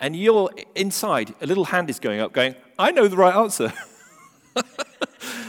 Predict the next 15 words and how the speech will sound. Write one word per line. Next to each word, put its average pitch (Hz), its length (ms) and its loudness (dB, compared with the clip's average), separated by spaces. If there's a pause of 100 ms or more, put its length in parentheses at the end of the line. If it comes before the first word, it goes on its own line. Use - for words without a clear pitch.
(180)
It's - 220 -2
Jesus. 208 640 2
I'm 233 180 4
counting 202 280 4
on 202 80 4
Jesus 226 340 0
to 170 60 -8
save 135 280 2
me. 120 120 -4
Well, 147 220 6
that 214 180 6
is 330 180 4
the 175 80 -2
right 120 180 4
answer. 87 440 -8